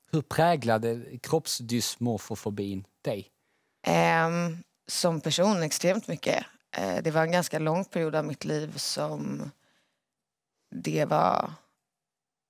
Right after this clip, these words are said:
Speaker 2: extremt begränsande. Eh, jag hade framförallt problem med mitt ansikte, eh, men också min kropp. Eh, och det gjorde att jag gärna ville skyla mig,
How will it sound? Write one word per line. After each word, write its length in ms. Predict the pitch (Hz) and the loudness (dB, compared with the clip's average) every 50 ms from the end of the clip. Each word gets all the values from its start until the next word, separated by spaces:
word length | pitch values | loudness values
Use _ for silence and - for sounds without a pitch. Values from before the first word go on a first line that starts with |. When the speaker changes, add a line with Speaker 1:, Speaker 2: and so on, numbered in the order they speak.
| _ - | _ -6
Speaker 2:
extremt 600 | - - - - - 190 196 196 180 151 143 - | -2 0 0 0 2 2 4 4 4 2 0 -6
begränsande. 800 | - 160 151 165 180 185 175 156 139 - - 151 151 - - - 156 - _ _ _ _ _ - - | -6 0 2 4 4 4 2 -2 -6 -4 -4 -4 -2 -2 -4 -4 -4 -6 _ _ _ _ _ -4 -4
Eh, 440 | - - - - - 85 85 - | -2 0 0 -2 -2 -2 -2 0
jag 100 | 165 160 | 2 2
hade 240 | 156 151 156 156 151 | 2 2 0 0 -4
framförallt 640 | - 160 156 151 - - 156 156 147 151 147 _ - | 0 0 0 0 0 0 2 2 2 2 -2 _ -10
problem 360 | - 151 151 151 151 151 151 | -8 -6 -2 -2 -2 -2 -2
med 100 | 151 147 | -2 -4
mitt 140 | 147 143 - | -4 0 2
ansikte, 720 | 165 156 170 165 151 143 - - - 170 - - - 220 233 277 - _ _ - - _ _ _ _ _ _ _ - | 2 2 2 2 0 -2 -2 -2 -2 -4 -8 -2 0 0 0 0 -2 _ _ -20 -20 _ _ _ _ _ _ _ 0
eh, 280 | 160 175 175 170 170 170 | 2 4 4 4 4 2
men 140 | 170 160 165 | 2 0 -2
också 200 | 156 - - 170 | -2 -2 -2 -2
min 140 | 165 151 | -2 -2
kropp. 580 | 139 - - - 165 151 151 160 165 208 - - _ _ _ - - - - _ - - | -2 -4 -4 -2 -2 2 4 4 4 4 0 -6 _ _ _ -14 -14 -14 -14 _ -12 -4
Eh, 280 | - 160 160 165 160 160 | 0 2 2 4 2 2
och 140 | 156 165 165 | 2 0 0
det 120 | 156 165 160 | -2 -2 -4
gjorde 340 | 156 170 165 156 - 143 | -4 -4 -6 -4 -2 0
att 220 | 156 151 - - - | 0 0 -2 -4 -2
jag 180 | 156 151 151 | 0 2 2
gärna 280 | 151 156 151 147 156 156 | 2 2 0 0 0 -2
ville 200 | 156 156 151 147 | -4 -4 -6 -6
skyla 480 | - - - 196 190 180 180 175 180 175 | -6 -2 0 0 2 2 2 2 2 2
mig, 460 | 175 175 170 165 160 165 160 165 170 | 2 0 -2 -2 -2 -2 -4 -4 -6